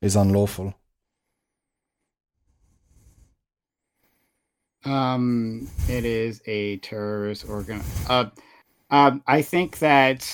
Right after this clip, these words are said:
Speaker 2: um, like, we, uh, in the United States labeled, um, like, um, uh,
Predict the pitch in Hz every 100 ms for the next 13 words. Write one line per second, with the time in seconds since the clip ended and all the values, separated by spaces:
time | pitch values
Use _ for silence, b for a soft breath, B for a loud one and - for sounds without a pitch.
0 | - - - 131 123 123 _ _ _ _
1 | _ _ _ _ _ - 123 110 - -
2 | - 143 175 220 226 220 202 185 165 151
3 | 143 139 135 123 123 B B _ - 143
4 | 135 - 135 139 160 147 - - 147 143
5 | - - 127 139 143 131 120 127 - -
6 | 123 117 113 110 107 _ _ _ _ _
7 | _ _ _ 131 113 107 120 104 101 -
8 | _ _ _ _ - 110 - - 120